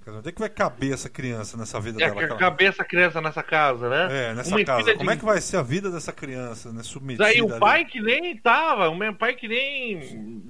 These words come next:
Speaker 2: é, sabe, o cara fugiu, o cara sumiu, a gente já chegar
Speaker 1: É, na
Speaker 2: nisso
Speaker 1: verdade,
Speaker 2: aí.
Speaker 1: há um, há um para-, eu, eu li, eu li um, um dos,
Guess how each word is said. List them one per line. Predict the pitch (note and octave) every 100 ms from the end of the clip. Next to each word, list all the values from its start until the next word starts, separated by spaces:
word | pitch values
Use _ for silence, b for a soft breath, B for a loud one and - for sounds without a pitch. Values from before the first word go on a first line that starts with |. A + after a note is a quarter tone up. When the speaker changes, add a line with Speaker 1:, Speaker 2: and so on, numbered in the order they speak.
| B2+
Speaker 2:
é, | C3+ A#2+ A#2
sabe, | C#3+ A#3+ F#3+ C#3 B2 C#3+
o | B2
cara | - F3+ A#3
fugiu, | - F#3 C3 F#3 C4
o | F3
cara | F#3 G#3+
sumiu, | A3 G3 F3+ A3+ F#3
a |
gente | E3+ G#3
já |
chegar | G3+ G#3+ F#3+
Speaker 1:
É, | G3+
na | G#3
Speaker 2:
nisso | G3+
Speaker 1:
verdade, | E3 C3+ D#3+
Speaker 2:
aí. | F#3+
Speaker 1:
há |
um, | A3 F3
há | D3
um | F#3
para-, | F#3 C#3
eu, | A#2 A#2 A#2+ A#2+ A#2+
eu | B2
li, | B2 D#3
eu | C#3+ B2+
li | B2 D3+
um, | C3+ A#2+
um | B2+ D3+
dos, | A#2 G2+ - -